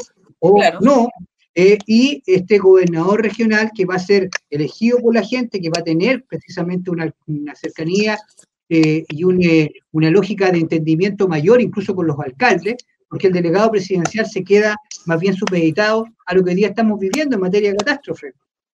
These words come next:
Speaker 1: Y, y aquí es importante señalarlo. Tú me, tú me puedes preguntar, "Oye, ¿y, y qué rol habría tenido un gobernador regional en,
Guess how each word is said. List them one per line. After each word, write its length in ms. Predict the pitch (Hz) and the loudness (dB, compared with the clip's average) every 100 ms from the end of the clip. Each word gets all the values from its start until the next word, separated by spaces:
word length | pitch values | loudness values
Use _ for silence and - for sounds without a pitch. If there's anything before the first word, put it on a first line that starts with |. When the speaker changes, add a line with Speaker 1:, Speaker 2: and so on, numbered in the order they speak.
| _ _ _ _ _ | _ _ _ _ _
Speaker 1:
Y, 220 | 160 165 180 | -2 -2 -2
y 160 | 165 | 0
aquí 360 | 175 - 254 262 | 0 2 2 4
es 140 | 214 | 4
importante 540 | 196 202 190 220 233 254 | 4 2 0 -2 -2 -4
señalarlo. 460 | - 220 240 277 196 _ _ _ _ - | -2 0 2 0 -2 _ _ _ _ -2
Tú 100 | 240 | 2
me, 240 | 247 247 - | 2 2 -2
tú 120 | 247 | -4
me 100 | 254 | -4
puedes 220 | 247 254 | 0 0
preguntar, 420 | 247 233 196 262 262 _ - | 2 -2 0 -2 -2 _ -2
"Oye, 240 | 240 254 | 0 0
¿y, 300 | 226 226 - | -2 -4 -4
y 20 | 214 - _ _ - _ _ | -8 -10 _ _ -20 _ _
qué 380 | - 269 302 254 _ _ _ _ - - _ _ _ _ | 0 0 0 -4 _ _ _ _ -16 -16 _ _ _ _
rol 460 | 185 214 294 277 233 | -2 0 2 2 0
habría 360 | 208 196 233 233 | 0 2 2 4
tenido 320 | 220 233 247 | 4 4 2
un 60 | 226 | 2
gobernador 500 | 208 202 202 226 233 | 2 2 0 2 0
regional 560 | 208 220 226 240 247 - | 0 0 2 2 0 -4
en, 320 | 190 190 | -4 -2